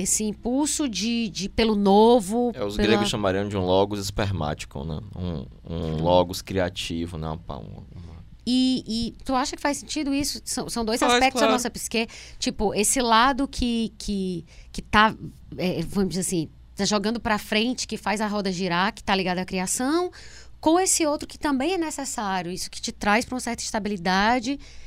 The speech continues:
Speaker 1: que diz, "Olha, a gente precisa aqui arrumar o, a casa, porque não é bem assim." É, isso faz sentido pra ti, então,
Speaker 2: Faz
Speaker 1: essa,
Speaker 2: todo
Speaker 1: essa,
Speaker 2: sentido.
Speaker 1: essa visão da, da Liz Green.
Speaker 2: Que é uma astróloga, né?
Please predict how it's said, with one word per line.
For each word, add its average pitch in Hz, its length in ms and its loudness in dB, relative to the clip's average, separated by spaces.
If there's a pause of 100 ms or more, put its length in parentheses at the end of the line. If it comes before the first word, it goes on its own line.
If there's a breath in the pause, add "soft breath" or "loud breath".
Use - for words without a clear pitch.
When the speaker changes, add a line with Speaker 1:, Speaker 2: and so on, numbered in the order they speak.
(160 loud breath)
Speaker 1:
que 233 100 -2
diz, 180 160 0
"Olha, 196 200 8
a 165 40 4
gente 170 260 0
precisa 202 440 -2
aqui 240 560 -4
arrumar 220 420 0
o, 214 140 -6 (300)
a 175 140 -6
casa, 202 440 0
porque 220 540 -2 (460 loud breath)
não 196 200 2
é 208 40 4
bem 208 260 2
assim." 175 440 0 (640 soft breath)
É, 170 380 2
isso - 180 0
faz 196 180 0
sentido 190 360 -4
pra 185 160 -4
ti, - 200 -6
então, 160 240 -4
Speaker 2:
Faz 143 180 4
Speaker 1:
essa, - 100 -4
Speaker 2:
todo 127 140 0
Speaker 1:
essa, 147 120 -6
Speaker 2:
sentido. 151 380 -2
Speaker 1:
essa - 180 -8
visão 156 440 -8
da, 151 420 -6 (300)
da 143 120 -8
Liz 147 200 -8
Green. 156 360 -4 (160)
Speaker 2:
Que - 100 -8
é - 20 0
uma 139 100 0
astróloga, 127 520 4
né? 104 120 -4